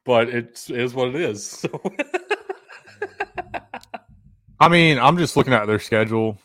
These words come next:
Speaker 2: I don't see anything that's, like, really jumping off the page at me. They open against, uh, Notre Dame, so that'll be fun.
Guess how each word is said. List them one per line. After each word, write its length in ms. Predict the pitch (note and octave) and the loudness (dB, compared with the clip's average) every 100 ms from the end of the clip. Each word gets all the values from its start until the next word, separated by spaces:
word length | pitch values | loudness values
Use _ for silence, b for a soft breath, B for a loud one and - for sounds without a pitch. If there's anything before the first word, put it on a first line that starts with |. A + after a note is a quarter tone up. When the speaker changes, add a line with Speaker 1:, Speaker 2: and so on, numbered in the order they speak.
| _ _ _ _ - | _ _ _ _ 0
Speaker 2:
I 120 | G#2+ | 2
don't 160 | A#2 A#2 | 2 0
see 160 | B2 | -4
anything 320 | G#2+ G#2+ A2 | -4 -4 -6
that's, 160 | G2+ F#2+ | -8 -6
like, 140 | G#2+ G2+ | -6 -4
really 240 | G#2 G#2+ | -4 -2
jumping 320 | G2+ G2+ G2+ | -2 -4 -4
off 180 | G2+ G2 | -6 -8
the 60 | G2 | -10
page 260 | G2 F#2+ | -12 -10
at 120 | G2 | -10
me. 100 | G2+ | -8
They 120 | G2+ G#2 | -4 -2
open 260 | C#3+ D3+ | 0 -2
against, 440 | A#2+ A2+ A2+ A2+ - | -4 -4 -4 -6 -6
uh, 180 | G#2 G2 | -6 -4
Notre 240 | A2+ G#2+ | -6 -6
Dame, 300 | G2+ A2 G#2 | -6 -6 -8
so 120 | - | -6
that'll 200 | G#2 A2 | 0 0
be 100 | G2+ | 0
fun. 300 | G2 - G2+ | -6 -8 -8